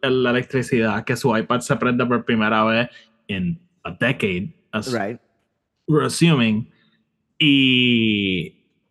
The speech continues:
Speaker 1: y entonces, pues, él ve las fotos de su familia y como que that breaks him down completamente. Entonces, pues,
Speaker 2: Claro.
Speaker 1: there you know, ¿verdad? Everything you need to know about him.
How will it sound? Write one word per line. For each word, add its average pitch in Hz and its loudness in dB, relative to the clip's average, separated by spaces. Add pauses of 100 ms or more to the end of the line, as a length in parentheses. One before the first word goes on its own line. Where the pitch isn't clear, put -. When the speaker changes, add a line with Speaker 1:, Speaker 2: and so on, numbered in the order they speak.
(220)
Speaker 1:
y 139 4
entonces, 131 0
pues, 135 2
él 123 0
ve 135 2
las 135 -2
fotos 131 0
de 123 0
su 120 -2
familia 127 2
y 104 0
como 110 0
que 107 0 (560)
that 123 0
breaks 131 0
him 123 2
down 123 0
completamente. 120 2
Entonces, 107 -4
pues, 101 -6
Speaker 2:
Claro. 82 -10
Speaker 1:
there 117 -2
you 117 0
know, 113 0
¿verdad? 104 -2
Everything 110 0
you 104 0
need 101 -4
to - -12
know 110 0
about 90 -2
him. 78 -4